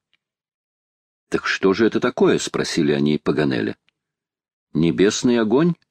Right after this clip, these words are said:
ответил географ. «Как?» — воскликнул Том Остин.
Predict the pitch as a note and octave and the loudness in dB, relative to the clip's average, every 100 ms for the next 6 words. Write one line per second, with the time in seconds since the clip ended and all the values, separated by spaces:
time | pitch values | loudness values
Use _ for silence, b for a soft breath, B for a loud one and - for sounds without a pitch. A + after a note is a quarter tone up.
0 | _ _ - C#2+ D2 F2 D2 B1 G2+ - | _ _ -6 -2 0 0 0 -2 -4 -8
1 | - - _ _ _ _ _ _ _ _ | -20 -20 _ _ _ _ _ _ _ _
2 | _ _ - G#2 - C2 C2+ E2+ D2+ E2+ | _ _ -2 -2 -2 -6 -4 -2 -2 0
3 | D2 F2+ D#2+ E2+ - F2 | 0 0 2 0 -2 -2